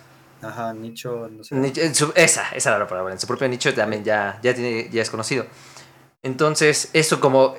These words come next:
Speaker 2: según yo, por eso se multiplicó a seis millones, güey.
Speaker 1: Sí, sí,
Speaker 2: Según
Speaker 1: sí,
Speaker 2: yo, por eso se
Speaker 1: totalmente.
Speaker 2: multiplicó a seis millones. Pero lo que quería puntualizar es lo que dijiste. Sí es cierto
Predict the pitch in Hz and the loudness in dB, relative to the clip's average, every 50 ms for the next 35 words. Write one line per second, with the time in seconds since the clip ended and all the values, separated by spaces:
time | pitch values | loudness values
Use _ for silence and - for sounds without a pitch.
0 | - - - - 151 147 165 202 214 170 190 202 - 156 147 151 165 170 196 175 | -14 -6 -2 2 2 6 6 4 8 8 6 6 8 4 4 4 4 4 2 0
1 | 175 143 131 127 135 131 - 123 127 - 143 143 143 - 165 156 147 - 139 139 | 0 2 0 0 0 -2 -2 -2 0 6 6 6 6 6 2 2 0 -2 -4 0
2 | 131 160 170 170 143 123 107 107 107 107 120 - _ _ - 120 - - - - | 4 4 4 4 4 -2 -4 -6 -10 -12 -12 -18 _ _ -20 -20 -20 -20 -20 -12
3 | - - - 143 147 151 143 - - - - 127 131 127 110 - 117 113 127 156 | -6 -2 0 2 2 2 2 -2 -6 -8 -6 -4 -4 -4 -2 0 0 2 2 4
4 | - 190 180 180 185 170 165 147 143 117 - - 131 117 117 113 110 104 117 110 | 4 6 6 6 6 6 6 4 4 2 0 -2 -4 -4 -6 -6 -6 -6 -2 -2
5 | 117 110 117 113 110 120 113 127 127 120 - - - - - - - - - - | -2 -2 -2 -4 -4 -2 -2 -2 -2 -2 -6 -10 -18 -18 -20 -20 -20 -20 -20 -16
6 | - - 156 147 156 156 151 147 139 143 165 180 180 196 202 185 180 143 135 135 | 0 4 6 8 8 6 6 2 2 4 4 4 6 4 2 2 4 2 4 6
7 | 151 156 175 160 151 131 131 120 123 - 151 - - 131 131 - - 139 143 151 | 4 4 4 4 0 0 0 -2 -4 -4 -6 -8 -6 -6 -4 -2 -2 0 0 -2
8 | 147 - - 160 160 156 151 - - 123 120 127 - | 0 0 0 2 2 2 2 2 0 0 0 -2 -6